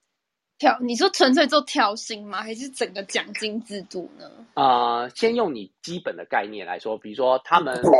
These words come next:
Speaker 1: 嗯。
Speaker 2: 嗯，像是，呃，科技业好了，那科技业他们可能讲整体的薪酬可能是薪水用 cash 的叫制度来说，可能没有那么高，可能会有一些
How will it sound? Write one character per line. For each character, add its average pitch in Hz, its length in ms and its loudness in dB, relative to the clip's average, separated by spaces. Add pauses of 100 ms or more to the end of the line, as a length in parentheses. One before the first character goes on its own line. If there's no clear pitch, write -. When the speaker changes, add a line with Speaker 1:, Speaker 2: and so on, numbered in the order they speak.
(340)
Speaker 1:
嗯。 180 180 -14
Speaker 2:
嗯， 110 680 2 (420)
像 151 260 0
是， 131 640 -6
呃， 107 580 -4 (440)
科 214 200 6
技 220 200 -4
业 180 160 2
好 101 200 -6
了， 82 200 -18
那 165 140 -8
科 180 240 -8
技 196 140 -10
业 165 100 -2
他 165 140 -8
们 139 120 -10
可 120 140 -16
能 101 180 -16 (140)
讲 - 180 -8 (280)
整 160 180 -4
体 202 140 -6
的 110 100 -6
薪 135 240 -10
酬 107 180 -6
可 104 160 -14
能 104 200 -14
是 120 260 -6 (300)
薪 196 280 -2
水 101 480 0 (440)
用 196 240 4
cash - 360 2
的 214 80 -12
叫 131 240 -4 (320)
制 185 240 -8
度 151 160 -6
来 98 140 -4
说， 127 100 -10
可 110 140 -16
能 104 120 -12
没 127 120 -8
有 127 80 -6
那 123 80 -8
么 110 120 -8
高， 104 180 -4
可 - 120 -12
能 101 100 -12
会 117 100 -6
有 110 80 -2
一 - 20 -4
些 110 280 -4